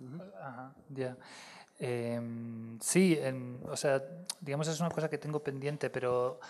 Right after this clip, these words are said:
Speaker 2: algo que sí que me interesa subrayar respecto a, a la figura de Sánchez Vázquez es esa discusión que él, no discusión, sino disenso que él sostuvo con la interpretación o con el sentir de Gauss respecto a lo que suponía el exilio, ¿no? Cuando,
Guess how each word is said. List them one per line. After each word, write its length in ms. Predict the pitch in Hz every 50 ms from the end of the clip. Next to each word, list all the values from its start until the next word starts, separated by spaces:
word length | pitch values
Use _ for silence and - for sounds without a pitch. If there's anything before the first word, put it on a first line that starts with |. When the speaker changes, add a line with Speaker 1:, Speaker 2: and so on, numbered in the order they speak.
| - - -
Speaker 2:
algo 180 | 147 156 175 170
que 100 | - 175
sí 180 | - 185 165
que 100 | 160 160
me 80 | 156 160
interesa 640 | 156 147 - 139 147 160 147 - - 147 143 139 135
subrayar 560 | - 147 127 131 131 131 139 143 151 151 139
respecto 480 | 135 127 - - - - - 135 127
a, 560 | 123 123 123 123 120 120 120 120 120 120 117 117
a 160 | 120 - 131
la 100 | 127 123 -
figura 260 | - 127 127 135 143
de 60 | 143
Sánchez 340 | - 156 151 - - 143 135
Vázquez 480 | 131 151 156 151 - - 156 147 - - - - - - - - - -
es 280 | - 131 131 135 - -
esa 220 | 143 - - 147 143
discusión 420 | 143 - - - 139 - 147 147
que 140 | - - 139
él, 440 | 135 139 135 131 131 131 131 131 135 151 156 - 151
no 180 | 151 151 156
discusión, 460 | 160 143 - - - 110 - 117 113
sino 260 | - - 131 120 117 117
disenso 540 | 117 120 117 - 143 143 151 - 156 143
que 80 | - -
él 80 | 139 131
sostuvo 420 | - 143 - - - 143 143 139
con 300 | - 135 131 131 131 127
la 80 | 127 123
interpretación 880 | 123 120 123 - - - - 123 - - 139 135 135 135 135 131 127 - - - - - - - -
o 80 | 135
con 360 | - - 127 123 127 123 123 120
el 100 | 123 123
sentir 440 | - - 127 127 - 156 156 147 139
de 140 | 131 127 123
Gauss 240 | 131 131 131 127
respecto 340 | 123 123 117 - 135 - -
a 40 | 127
lo 80 | 120 120
que 80 | - 113
suponía 460 | - 123 - 123 123 123 123 120 117
el 100 | 117 117
exilio, 460 | 117 - - - - 147 131 120 113 113
¿no? 80 | 123
Cuando, 460 | 127 - 127 120 120 117 117 113 113